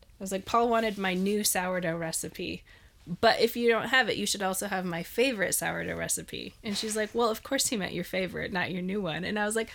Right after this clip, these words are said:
"But they're all so different. It's like choosing a favorite child. Except I always like my bread recipes." <laughs> And then I started coming up,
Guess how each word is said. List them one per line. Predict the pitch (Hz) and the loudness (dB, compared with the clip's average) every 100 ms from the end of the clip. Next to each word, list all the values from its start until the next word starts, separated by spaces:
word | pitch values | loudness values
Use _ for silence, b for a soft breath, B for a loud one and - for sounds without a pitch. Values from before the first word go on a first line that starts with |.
| B B B B | B B B B
"But | - | 4
they're | 302 | 6
all | 302 302 | 6 6
so | - 302 302 277 | 4 4 4 2
different. | 311 - 220 190 - | 0 0 0 2 2
It's | 285 | 2
like | 302 285 | 0 2
choosing | 320 302 294 | 2 2 0
a | |
favorite | 285 269 269 277 | 4 4 4 2
child. | - 339 262 160 143 - b b b b b b | 4 6 6 4 0 -6 b b b b b b
Except | 240 285 277 | 4 6 6
I | 254 - 208 | 4 6 8
always | 220 262 233 202 185 | 10 10 8 4 4
like | 208 190 143 - | 6 6 4 2
my | 185 180 | 4 6
bread | 190 170 | 4 4
recipes." | 147 151 170 226 156 196 - - | 2 0 0 -2 0 4 4 4
<laughs> | 208 - - - - 403 - - 415 - - - B 539 B - | 0 -2 -4 0 2 0 -4 -8 -20 -20 -20 -10 B 2 B 4
And | 262 | 6
then | 277 285 | 8 6
I | 277 | 6
started | 285 - - 349 - 370 - | 2 0 4 4 4 0 2
coming | 262 254 | 0 2
up, | 240 | 0